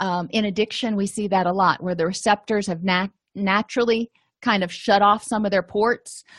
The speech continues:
so n-, the system isn't continually overflooded with dopamine. Um, the nice thing is, in addiction, those ports, if you will, open up eventually once the body realizes, "Okay, we're not doing that awful stuff anymore."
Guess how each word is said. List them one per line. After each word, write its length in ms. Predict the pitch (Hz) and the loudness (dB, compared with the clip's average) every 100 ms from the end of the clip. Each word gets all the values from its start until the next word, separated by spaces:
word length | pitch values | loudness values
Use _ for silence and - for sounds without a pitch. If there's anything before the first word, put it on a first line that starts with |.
| - - | -20 -4
so 220 | - 208 | 0 2
n-, 240 | 208 208 _ _ _ - | 2 -4 _ _ _ -8
the 80 | 190 | -6
system 420 | - 247 - 214 - | -4 -4 -2 -4 -2
isn't 340 | 196 196 - | -4 -6 -6
continually 800 | 190 170 233 208 196 185 170 - | -8 -4 -2 -2 -2 -2 -4 0
overflooded 800 | 175 202 196 180 202 196 165 135 175 _ _ _ - | 2 2 0 -4 0 0 0 -6 -10 _ _ _ -4
with 300 | 185 170 - | -2 -2 -2
dopamine. 600 | 175 165 147 113 113 - - _ _ _ _ _ _ - - | -2 0 -6 -8 -12 -16 -20 _ _ _ _ _ _ -12 0
Um, 380 | 196 160 165 - - 240 - | 2 2 -2 -12 -20 -20 -4
the 120 | 233 | 2
nice 260 | 262 269 - | 2 2 0
thing 220 | 262 247 | 0 2
is, 160 | 240 226 | 0 -2
in 160 | 202 | -2
addiction, 600 | 196 214 277 - 214 202 - - | -2 -4 -6 -4 -4 -4 -6 0
those 240 | 208 202 - _ | 0 0 -6 _
ports, 540 | - 240 240 - - - | -2 0 0 -4 -18 -10
if 100 | 233 | -8
you 120 | 233 220 | -4 2
will, 240 | 220 226 | 2 2
open 300 | 220 220 214 196 | 2 0 0 -2
up 220 | 196 - | -2 -6
eventually 640 | 180 175 160 - 170 160 170 _ - | -6 -4 -6 -6 -6 -6 -10 _ -4
once 260 | 202 - | -2 -2
the 80 | 196 | 0
body 260 | 185 180 175 | 2 2 0
realizes, 720 | 185 175 175 170 175 175 - | 0 4 4 4 -2 -4 -2
"Okay, 320 | 190 208 156 | 0 2 0
we're 140 | 151 175 | 0 -2
not 260 | 170 165 - 165 | 0 -2 -6 -10
doing 260 | 185 170 165 | -6 -4 -2
that 180 | 151 - | -2 0
awful 260 | 147 147 165 | -2 -4 -8
stuff 280 | - 120 127 | -6 -6 -4
anymore." 340 | 135 110 | -6 -6